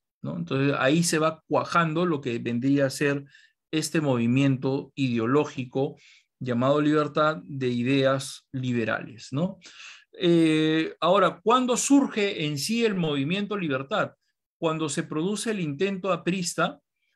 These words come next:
por estatizar la banca, ¿no? La aglomeración de bancos, mutuales y demás entes financieros de nuestro país en ese julio de mil novecientos,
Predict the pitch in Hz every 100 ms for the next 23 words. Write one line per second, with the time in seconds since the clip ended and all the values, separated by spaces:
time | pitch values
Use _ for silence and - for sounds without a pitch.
0 | _ _ - 185 185 185 160 135 139 135
1 | 123 170 170 175 - - 123 120 147 151
2 | 120 110 95 - 131 165 170 147 131 117
3 | 117 117 120 113 113 - 156 147 135 135
4 | 156 151 147 135 120 - 147 151 147 139
5 | 143 139 - _ _ _ _ _ 135 123
6 | 123 139 139 156 143 139 - 117 110 -
7 | 139 135 131 117 120 - 131 127 107 127
8 | 131 127 - 123 123 123 - 135 131 -
9 | 170 156 151 123 117 131 139 135 113 -
10 | 139 127 131 135 -